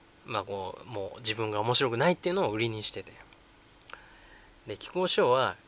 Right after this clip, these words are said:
基本、ダジャレ的な。<laughs> あの、誰でも思いつきそうな、シンプルなキャラ。で、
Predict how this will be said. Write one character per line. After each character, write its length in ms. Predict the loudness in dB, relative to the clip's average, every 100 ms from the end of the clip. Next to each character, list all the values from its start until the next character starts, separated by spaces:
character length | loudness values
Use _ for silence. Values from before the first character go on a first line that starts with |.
| -20 -2
基 140 | 2
本、 320 | 8 8 8 -2 -20 -20 -4
ダ 160 | 4 4
ジ 80 | 6
ャ 60 |
レ 100 | 2
的 220 | 0 -4 -6
な。 160 | -8 -10 -20 -20 -20 -20 -20 -20 -20 -20 -20 -10
<laughs> 1800 | -4 4 4 2 -8 -8 -20 -20 -18 -18 -20 -20 -18 -18 -20 -20 -20 -14
あ 160 | -12 -10
の、 380 | -12 -14 -14 -16 -18 -20 -4
誰 220 | 2 4
で 80 | 6
も 140 | 4 2
思 180 | 0
い 60 | -2
つ 120 | -2
き 80 | -4
そ 160 | -2 0
う 40 |
な、 200 | 0 -2 -4
シ 200 | 0 2
ン 100 | 2
プ 160 | -2 -6
ル 80 | -6
な 120 | -8 -12 -20 -20 -20 -20 -20 -14
キ 80 | -6
ャ 100 | -6
ラ。 80 | -8 -16 -20 -20 -20 -20 -20 -20 -20 -18 -20 -20 -20 -20 -20 -20 -20 -20 -6
で、 600 | -2 -2 -2 -8 -10